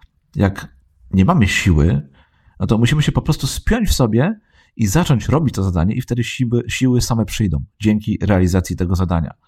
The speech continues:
To jest trudne, żeby to zrozumieć, ale, y, no ale taka jest prawda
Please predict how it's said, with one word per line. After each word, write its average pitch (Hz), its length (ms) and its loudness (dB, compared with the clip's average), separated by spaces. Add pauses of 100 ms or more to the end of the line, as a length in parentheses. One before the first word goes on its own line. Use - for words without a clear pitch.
(140)
To - 100 -4
jest 226 220 -6
trudne, 190 300 0
żeby 95 160 -2
to 95 80 -2
zrozumieć, 95 480 -2 (160)
ale, 104 840 0
y, 98 560 -2
no 123 80 0
ale 123 80 -2
taka 131 160 -2
jest - 100 -4
prawda 95 320 2